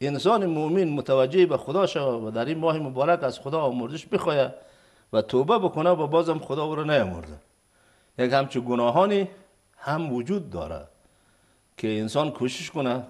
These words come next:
قبل از اینکه وارد این ماه شود و ن-، و تاکید پیامبر اکرم صلی الله علیه و سلم به همین است که خودش آماده برای آمرزیدن بکنه.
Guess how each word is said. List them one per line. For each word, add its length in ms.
قبل 280
از 120
اینکه 180
وارد 280
این 180
ماه 260
شود 320
و 80
ن-، 100
و 460
تاکید 440
پیامبر 380
اکرم 240
صلی 120
الله 140
علیه 100
و 20
سلم 160
به 80
همین 220
است 140
که 80
خودش 280
آماده 640
برای 320
آمرزیدن 560
بکنه. 260